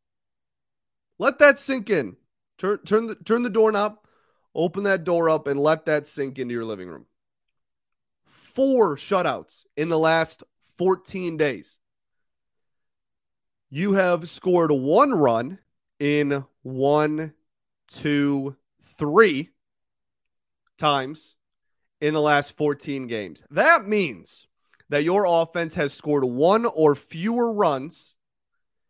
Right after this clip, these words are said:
in, I already forgot what I said for the shutout. Four plus three,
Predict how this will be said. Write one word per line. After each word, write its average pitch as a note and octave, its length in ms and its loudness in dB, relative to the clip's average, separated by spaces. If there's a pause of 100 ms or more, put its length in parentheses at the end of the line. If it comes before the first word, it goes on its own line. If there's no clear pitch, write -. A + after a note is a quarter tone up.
(520)
in, E3+ 420 0 (180)
I C3 100 2
already C3+ 220 2
forgot B2 380 -2
what A#2+ 100 -2
I A2+ 60 -2
said A2+ 240 -8
for - 120 -18
the G#2+ 60 -10
shutout. G2 420 -6 (120)
Four F3 520 -2 (520)
plus D3+ 300 -2
three, D#3+ 340 -2